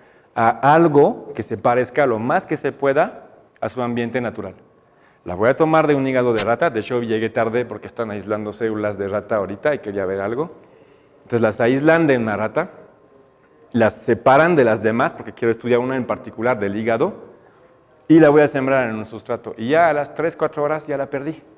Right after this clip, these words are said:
porque es muy rígido. Entonces trabajamos materias nosotros que son suaves. ¿Qué tan suaves? Pues lo más suave posible, que se parezca a la suavidad o a la rigidez muy baja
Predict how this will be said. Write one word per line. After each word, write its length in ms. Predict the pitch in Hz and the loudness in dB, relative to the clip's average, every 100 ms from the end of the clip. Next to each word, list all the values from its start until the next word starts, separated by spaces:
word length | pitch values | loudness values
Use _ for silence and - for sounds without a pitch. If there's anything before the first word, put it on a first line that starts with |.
| _ _ _ _ _ _ | _ _ _ _ _ _
porque 260 | - 90 95 | -12 -12 -12
es 80 | 92 | -14
muy 180 | 95 90 | -14 -16
rígido. 320 | 98 - - _ _ _ - - - - - - - _ | -18 -20 -20 _ _ _ -20 -20 -20 -20 -20 -20 -20 _
Entonces 500 | - 139 202 180 185 | -4 0 0 2 2
trabajamos 580 | 175 147 147 151 160 165 | 4 4 4 2 0 0
materias 420 | 156 123 131 147 | -2 0 0 0
nosotros 560 | 135 113 127 120 131 135 | 0 -6 -8 -2 -2 -2
que 120 | 113 | -8
son 220 | - 117 | -6 -8
suaves. 640 | 110 185 165 123 - - - _ _ - | 0 2 4 2 -4 -16 -20 _ _ -2
¿Qué 120 | 165 | -2
tan 200 | 165 165 | 0 -2
suaves? 380 | - 147 147 135 | 2 2 2 0
Pues 220 | 120 98 | -8 -8
lo 80 | 104 | -6
más 180 | 110 117 | -6 -4
suave 260 | 135 120 | 0 0
posible, 460 | 120 110 127 127 160 | -2 -6 -8 -8 -8
que 120 | - | -10
se 120 | - | -6
parezca 480 | - 117 120 - 143 | 0 2 2 2 2
a 60 | 120 | 2
la 100 | 98 | -2
suavidad 760 | 117 104 95 101 101 110 - - _ _ _ _ _ _ - | -4 -4 -4 -2 -2 -2 -8 -20 _ _ _ _ _ _ -4
o 80 | |
a 40 | 107 | -2
la 120 | 95 | -2
rigidez 420 | 104 113 117 113 | -8 -4 0 0
muy 160 | 123 135 | 2 2
baja 460 | 131 120 113 117 | 2 0 -4 -4